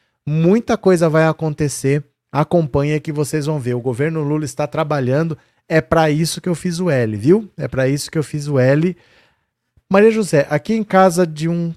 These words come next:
cachorro mestiço bravo e destrói as minhas plantas. Ele é do meu netinho, que é autista. <laughs> Sheik é o nome dele. Valeu, Maria José. Arlete, Lula é um verdadeiro governante. Rafael,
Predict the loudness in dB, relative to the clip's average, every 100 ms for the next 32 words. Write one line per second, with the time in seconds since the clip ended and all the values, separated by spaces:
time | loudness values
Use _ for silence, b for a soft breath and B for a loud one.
0 | -4 -2 -2 2 2 2 0 -2 -4 -8
1 | -8 -8 -2 2 2 0 -6 -6 -4 2
2 | 2 2 0 -4 -6 -6 0 2 2 -4
3 | -6 -4 -2 -2 -4 -4 -4 -4 -6 -8
4 | -8 -4 -6 -4 -2 0 0 -4 -4 -2
5 | -2 -6 -6 -6 -4 -4 -4 -2 0 0
6 | 0 -2 -2 -4 -6 -6 -6 -4 -6 -4
7 | -2 -2 -2 -4 -6 -4 -2 -2 -4 B
8 | B B B B 2 4 6 2 0 -4
9 | 0 2 2 0 0 -4 -4 -4 -4 -6
10 | -4 -4 -2 -2 -2 -4 -6 -6 -2 0
11 | 2 0